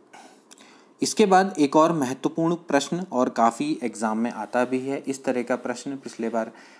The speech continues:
एलटी एग्जाम में आया भी था। तो आप इसको किस तरीके से करेंगे, बहुत सिंपल सा प्रश्न है। U बराबर है sine inverse एक्स स्क्वायर minus वाई स्क्वायर upon एक्स स्क्वायर प्लस वाई स्क्वायर,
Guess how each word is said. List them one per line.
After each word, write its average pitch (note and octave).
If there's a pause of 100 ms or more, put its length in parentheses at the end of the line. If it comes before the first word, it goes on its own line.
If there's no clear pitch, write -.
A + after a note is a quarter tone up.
(140)
एलटी A#2+
एग्जाम A2
में A2+
आया G#2
भी B2+
था। C3+
तो C3
आप C3
इसको D3
किस C#3+
तरीके A#2+
से C3
करेंगे, A2
बहुत C#3
सिंपल C3+
सा B2+
प्रश्न A2+
है। D3 (380)
U D#3
बराबर C#3+
है D#3+
sine C3+
inverse B2+
एक्स C3
स्क्वायर A#2
minus G#2+
वाई A2
स्क्वायर A2+
upon G#2+
एक्स -
स्क्वायर G#2
प्लस G2+
वाई A#2
स्क्वायर, -